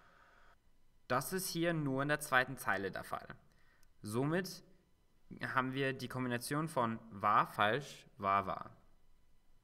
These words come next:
Jetzt sind wir fast fertig. Wir müssen nur noch die Wahrheitswerte der Gesamtaussage bestimmen. Das wäre der Äquivalenzpfeil.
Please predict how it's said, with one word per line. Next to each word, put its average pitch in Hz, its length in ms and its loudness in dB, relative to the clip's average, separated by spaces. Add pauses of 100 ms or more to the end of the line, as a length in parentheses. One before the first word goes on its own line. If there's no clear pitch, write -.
(480)
Jetzt - 540 0
sind 123 120 0
wir 131 80 0
fast - 280 4
fertig. - 560 -8 (320)
Wir 123 100 2
müssen 139 320 0
nur 202 200 4
noch 165 380 2 (480)
die 120 140 0
Wahrheitswerte 127 960 4 (240)
der 123 100 2
Gesamtaussage 127 680 2
bestimmen. - 480 -12 (1040)
Das 127 240 0
wäre 123 240 4
der 123 160 2
Äquivalenzpfeil. - 920 0